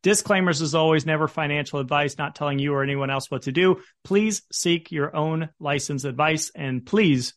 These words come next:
do your due diligence. So whether we're talking about stocks, bonds, oil, commodities, gold, silver, crypto, whatever asset class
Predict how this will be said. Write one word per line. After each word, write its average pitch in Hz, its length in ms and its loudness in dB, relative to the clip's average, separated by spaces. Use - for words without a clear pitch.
do 135 460 2
your 139 120 -2
due 139 180 0
diligence. 139 680 0
So 170 400 2
whether 240 380 6
we're 233 120 4
talking 202 320 4
about 175 440 4
stocks, 175 840 0
bonds, 165 600 6
oil, 165 380 2
commodities, 156 640 -2
gold, 170 400 -2
silver, 170 480 0
crypto, 175 560 0
whatever 233 520 2
asset 175 520 0
class 143 420 -4